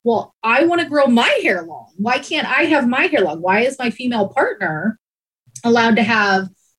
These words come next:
hair down to her ass as long as she puts it up in a bun, but I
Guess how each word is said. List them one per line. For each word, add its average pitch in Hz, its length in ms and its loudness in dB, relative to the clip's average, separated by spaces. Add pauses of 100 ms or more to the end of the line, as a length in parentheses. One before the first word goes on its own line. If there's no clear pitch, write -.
(220)
hair 240 180 2
down 202 240 2
to 196 80 4
her 180 160 0
ass 160 640 -6 (240)
as 220 140 0
long 233 140 4
as 220 60 2
she 226 120 -2
puts 233 240 0
it 214 60 2
up 202 140 0
in 196 60 2
a 180 80 0
bun, 202 520 0
but 190 180 -4
I 311 260 0